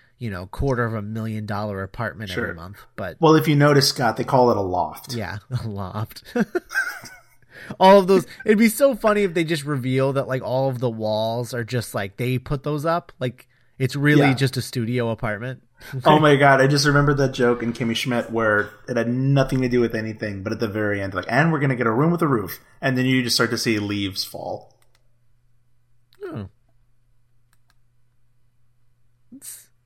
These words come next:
Speaker 1: yeah, that was, uh, no, sorry, sorry. That was really good. I got distracted because, um, apparently, uh, Disney is officially releasing the original unaltered cut of Star Wars on Blu-ray.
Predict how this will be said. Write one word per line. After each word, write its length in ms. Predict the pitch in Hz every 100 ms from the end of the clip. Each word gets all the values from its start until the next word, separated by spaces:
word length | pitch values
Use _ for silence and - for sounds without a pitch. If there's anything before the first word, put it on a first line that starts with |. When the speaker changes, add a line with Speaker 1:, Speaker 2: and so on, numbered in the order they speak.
| _ _ _ -
Speaker 1:
yeah, 260 | 147 123 123
that 140 | - 185
was, 200 | 170 165
uh, 340 | 151 139 135 139
no, 300 | 143 151 123 - _
sorry, 260 | - 165 139
sorry. 220 | 160 139
That 160 | 147 147
was 100 | 135
really 180 | 135
good. 140 | 127 131
I 120 | 147
got 140 | 170
distracted 600 | 139 - 156 156 - 110
because, 460 | 107 - 127 113 -
um, 440 | - 117 104 98 98 _ _ _ _ _ _ _ _ _ _ _ _ _ - _
apparently, 880 | 131 - 156 160 139 143 139 135 127 -
uh, 440 | 120 117 110 107 - _ _ _ - - - -
Disney 460 | 135 143 135 151 139
is 160 | 127
officially 760 | 120 - 139 123 - 131 127 120
releasing 640 | 120 117 123 110 127 120
the 340 | 113 113 113 101
original 640 | 107 110 107 110 107 101
unaltered 580 | - 113 104 107 107 101
cut 200 | - 107
of 80 | 98
Star 280 | - 98 104
Wars 320 | 95 92 95
on 120 | 95
Blu-ray. 400 | 104 107 101 85